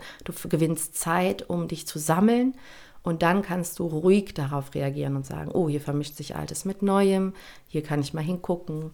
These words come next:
Warum werde ich da so getriggert?“ Ja, also das ist tatsächlich ein total guter Gedanke. Ganz, ganz, ganz wertvoll. Das heißt also,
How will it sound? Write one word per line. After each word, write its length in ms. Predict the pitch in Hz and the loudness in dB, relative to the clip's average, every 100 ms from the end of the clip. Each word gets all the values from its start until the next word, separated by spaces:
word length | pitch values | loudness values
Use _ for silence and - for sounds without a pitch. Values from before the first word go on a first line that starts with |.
| - - | -16 -4
Warum 640 | 156 160 165 156 156 156 - - - - - | 0 0 0 0 0 -4 -10 -20 -20 -20 -14
werde 340 | 165 151 151 | -4 -2 -2
ich 80 | 151 | -2
da 120 | 151 | -6
so 120 | 143 156 | -8 -8
getriggert?“ 720 | 170 - 214 196 175 175 - | -6 -2 0 2 0 -2 -6
Ja, 300 | 170 185 - - - | -4 -4 -8 -16 -2
also 320 | 170 175 175 175 | 2 2 2 -4
das 280 | - 185 208 | -2 -2 0
ist 380 | - - - - | -4 -6 -10 -12
tatsächlich 760 | 170 175 175 160 - 165 160 - - - - | -10 -4 -4 -4 -4 -6 -8 -14 -20 -20 -2
ein 120 | 185 | -2
total 840 | 180 196 196 - - - 220 247 247 | 0 -2 -4 -16 -10 -4 2 4 2
guter 300 | 226 233 208 | -2 -4 -4
Gedanke. 460 | 196 185 190 202 - | -2 0 -2 -4 0
Ganz, 240 | 202 220 | 0 0
ganz, 240 | 196 185 | -2 -4
ganz 220 | - 160 135 | -4 -6 -6
wertvoll. 380 | 135 - - - - - - _ - - _ - - - - - - - - - - - - - - - - - _ - - - | -8 -8 -16 -16 -20 -20 -20 _ -20 -20 _ -20 -20 -20 -20 -18 -18 -18 -20 -20 -20 -20 -20 -20 -20 -20 -20 -20 _ -20 -20 -6
Das 220 | - 175 - | -2 -2 0
heißt 280 | 214 208 | 0 0
also, 580 | - 170 170 165 185 - | 0 0 0 -2 -2 -6